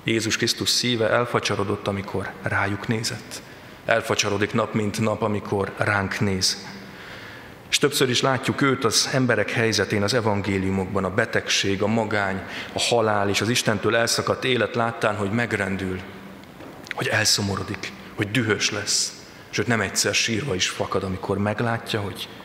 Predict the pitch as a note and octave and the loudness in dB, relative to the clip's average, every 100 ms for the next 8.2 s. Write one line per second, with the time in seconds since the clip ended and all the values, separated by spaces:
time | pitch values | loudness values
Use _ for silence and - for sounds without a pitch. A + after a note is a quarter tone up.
0 | - - - - - A2+ F#2 G2 F#2 F2+ | -16 -18 -20 -20 -2 0 2 2 0 0
1 | F#2 F#2 F#2+ F#2 F#2 F2 - - - - | 0 0 0 0 -2 -2 -6 -10 -14 -16
2 | - - - - C3+ A#2+ G#2+ G#2 A2 A#2+ | -18 -8 -4 0 4 4 2 2 2 4
3 | B2 A#2+ A2 G#2+ G2 - A#2+ A2+ A#2 A#2 | 4 4 2 0 0 0 0 0 0 0
4 | G#2+ F#2+ - - A2+ A#2 - A2+ A#2 A2 | 0 -2 -6 -2 0 2 0 0 2 0
5 | G#2 G#2 - - B2+ B2 A2 F#2+ F#2+ - | 0 0 0 0 0 0 0 0 0 0
6 | - - - - - - - - G2+ - | -2 -8 -16 -16 -18 -18 -16 -4 0 0
7 | A2 F2+ F#2+ G2 - G#2 G2 F#2 F2+ G2 | 0 -2 -4 -4 -2 -2 0 -2 -4 -8
8 | - - | -8 -10